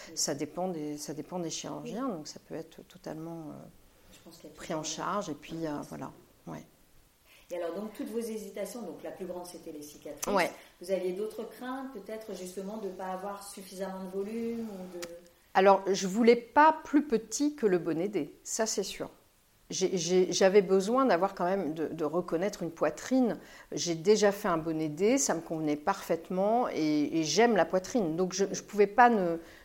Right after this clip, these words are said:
Speaker 2: ne pas, ne, bah, avoir plus petit, je pense que sur moi, c-, et, et physiquement et, euh, et moralement, ça m'aurait pas convenu. Donc, j'avais peur aussi de ça.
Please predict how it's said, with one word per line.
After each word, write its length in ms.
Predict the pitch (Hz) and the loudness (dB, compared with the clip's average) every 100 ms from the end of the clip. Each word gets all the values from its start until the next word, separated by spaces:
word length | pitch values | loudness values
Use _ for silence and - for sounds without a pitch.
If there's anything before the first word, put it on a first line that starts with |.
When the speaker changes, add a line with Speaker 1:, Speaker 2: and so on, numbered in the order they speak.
| - | -8
Speaker 2:
ne 100 | 185 | -6
pas, 380 | 180 196 196 190 | 0 4 6 4
ne, 180 | 180 175 175 - | 0 -4 -6 0
bah, 80 | 160 | 2
avoir 380 | - 190 208 - | 6 6 6 0
plus 120 | 233 | -4
petit, 340 | 226 226 - | 0 -2 -2
je 100 | 262 | -4
pense 180 | - 196 | -4 -6
que 60 | - | -6
sur 200 | - 180 | -6 -6
moi, 220 | 185 202 | -4 -4
c-, 360 | - - 190 185 - - _ - - - - | -4 -6 -8 -14 -18 -20 _ -20 -20 -6 2
et, 280 | 262 - 254 | 4 4 2
et 40 | |
physiquement 680 | 247 254 226 233 - 240 240 - | 2 0 0 -2 2 4 2 2
et, 300 | 226 240 233 | 2 4 4
euh, 340 | 196 175 151 - - | 6 6 4 0 2
et 140 | 208 | 2
moralement, 500 | 220 214 202 208 233 | 4 6 6 4 0
ça 160 | 262 190 | 0 -2
m'aurait 220 | 180 180 | -2 -2
pas 140 | 208 | -4
convenu. 400 | 202 202 185 165 - - - - | -4 -4 -4 -8 -12 -20 -20 -4
Donc, 140 | - 185 | 0 6
j'avais 220 | 226 226 | 6 6
peur 340 | 226 269 262 | 6 6 6
aussi 260 | 214 202 220 | 4 0 -2
de 120 | 202 | -2
ça. 420 | 196 - 240 294 | 0 2 2 0